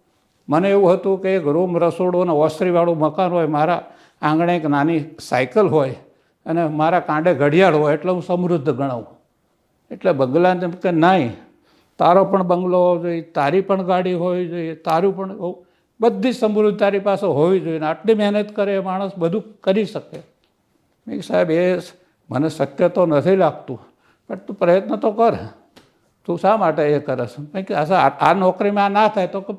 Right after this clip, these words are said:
બીજો ટાઈમ તું કર. નોકરી તારી રાતની છે, દિવસે શું કરે છે?" મેં કીધું, "સાહેબ, દિવસે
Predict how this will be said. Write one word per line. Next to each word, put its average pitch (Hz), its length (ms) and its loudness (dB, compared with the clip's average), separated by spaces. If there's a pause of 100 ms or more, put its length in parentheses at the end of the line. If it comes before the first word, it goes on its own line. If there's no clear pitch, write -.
(520)
બીજો 208 260 4
ટાઈમ 208 320 2
તું 156 200 -6
કર. 120 240 -8 (600)
નોકરી 143 320 -2
તારી 190 300 0
રાતની 185 440 0
છે, 160 140 -2
દિવસે 175 360 -2
શું 165 220 -8
કરે 127 220 -8
છે?" - 300 -20 (580)
મેં - 100 -18
કીધું, 165 140 -10
"સાહેબ, 165 160 -6
દિવસે 139 320 -4